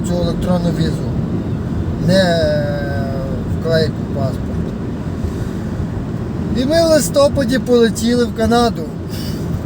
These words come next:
Двадцять сьомого листопада ми прилетіли в Торонто ввечері, двадцять восьмого вже там дванадцять, дванадцять, чи скільки там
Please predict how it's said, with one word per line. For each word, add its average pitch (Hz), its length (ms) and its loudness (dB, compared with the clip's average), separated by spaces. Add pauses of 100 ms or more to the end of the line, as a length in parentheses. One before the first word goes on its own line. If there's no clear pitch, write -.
(160)
Двадцять 185 300 2
сьомого 190 380 2
листопада 196 760 2 (1040)
ми 185 80 4
прилетіли 185 680 2
в - 280 -4
Торонто 208 720 2 (1080)
ввечері, 170 480 2 (140)
двадцять 160 340 2
восьмого 185 540 2
вже 165 300 0 (680)
там - 100 -4 (340)
дванадцять, 170 640 -2
дванадцять, - 840 0
чи - 60 -4
скільки - 320 -2
там 147 140 -4